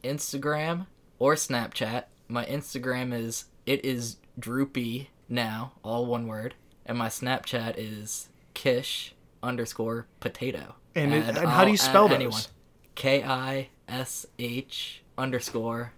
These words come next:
Speaker 1: potato. <laughs>
Speaker 2: And what about the Instagram one? I, not everyone knows how to spell Droopy.
Speaker 1: I T I S D R E W P Y N O W.
Speaker 2: There you go. So, guys, make sure you follow Andrew there.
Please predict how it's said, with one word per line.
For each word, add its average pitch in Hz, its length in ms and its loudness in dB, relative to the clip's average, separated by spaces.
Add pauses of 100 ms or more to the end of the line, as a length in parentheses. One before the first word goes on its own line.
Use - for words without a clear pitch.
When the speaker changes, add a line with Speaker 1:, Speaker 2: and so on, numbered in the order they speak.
(100)
Speaker 1:
potato. - 680 -4 (300)
<laughs> - 80 8 (1120)
Speaker 2:
And 147 80 0
what 147 100 6
about 143 180 2
the 135 140 2
Instagram 120 440 0
one? 117 120 2
I, 123 120 4
not 139 220 6
everyone 175 240 8
knows 139 140 4
how 143 80 4
to 127 80 4
spell 123 220 4
Droopy. 147 400 0 (180)
Speaker 1:
I 143 300 2
T 135 500 -2 (220)
I 139 280 2
S - 560 -8 (360)
D 135 340 2
R 131 400 -4
E 127 260 -4
W 127 800 -4
P 127 240 -2
Y 120 600 -6 (200)
N 123 240 -4
O 120 200 -2
W. 101 460 -6 (240)
Speaker 2:
There 120 100 2
you 127 200 4
go. 143 220 10
So, 160 160 8
guys, 190 320 10
make 202 160 10
sure 226 160 8
you 196 140 8
follow 202 420 10
Andrew 175 380 6
there. 139 380 8